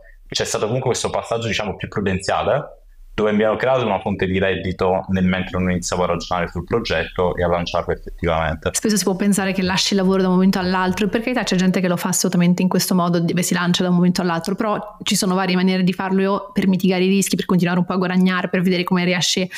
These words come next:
Speaker 2: a lavorare, insomma, da solo, più in autonomia, e soprattutto quello, vorrei sottolineare quello che hai detto prima, lasciare un lavoro in,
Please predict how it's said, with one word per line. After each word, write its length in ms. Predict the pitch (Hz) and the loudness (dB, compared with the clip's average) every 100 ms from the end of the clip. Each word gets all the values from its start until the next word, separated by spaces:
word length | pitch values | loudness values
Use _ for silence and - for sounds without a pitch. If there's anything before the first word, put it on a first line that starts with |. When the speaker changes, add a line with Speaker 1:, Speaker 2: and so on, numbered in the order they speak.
| - - | -12 -10
Speaker 2:
a 160 | - 196 | -6 -4
lavorare, 640 | 185 185 175 180 175 170 - | -2 0 0 0 0 -2 -4
insomma, 220 | 190 180 | -4 0
da 100 | 190 | 0
solo, 400 | 196 202 185 185 | 0 0 2 0
più 140 | 185 185 | 2 2
in 120 | 180 | 2
autonomia, 640 | 180 190 185 196 196 214 | 2 2 4 4 2 0
e 100 | 226 | -2
soprattutto 460 | - 208 196 220 190 | 0 0 2 0 0
quello, 300 | 180 165 - | -2 -4 -2
vorrei 300 | 208 196 196 | 0 2 0
sottolineare 400 | 196 190 190 196 | 0 0 0 2
quello 160 | 185 185 | 2 2
che 60 | |
hai 40 | 185 | 2
detto 140 | 185 | 2
prima, 240 | 208 202 196 - - | 2 0 -2 -8 -4
lasciare 720 | 214 - 214 202 202 196 - _ _ - | -2 -2 0 0 0 0 -6 _ _ -2
un 100 | 214 | 2
lavoro 260 | 190 196 196 | 4 4 4
in, 220 | 196 | 2